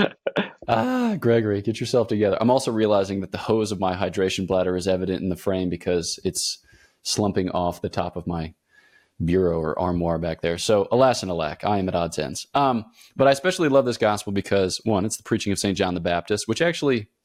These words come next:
precedes the preaching of our Lord Jesus Christ, although our Lord's preaching is very similar when he comes on the scene.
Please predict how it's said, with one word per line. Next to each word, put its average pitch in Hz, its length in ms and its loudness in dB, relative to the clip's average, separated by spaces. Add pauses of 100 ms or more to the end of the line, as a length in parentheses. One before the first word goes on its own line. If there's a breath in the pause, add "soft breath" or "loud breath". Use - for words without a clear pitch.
(160)
precedes 117 480 2
the 90 80 -4
preaching 95 320 -2
of 92 100 -2
our 92 120 2
Lord 92 200 0
Jesus 87 300 -4
Christ, 98 460 -4
although 92 400 0 (260)
our 104 140 2
Lord's 113 240 2
preaching 92 340 -4
is 87 80 -2
very 123 260 0
similar 101 400 -2
when 85 120 -2
he 85 60 -2
comes 90 220 -2
on 90 120 -4
the 85 80 -6
scene. 90 300 -6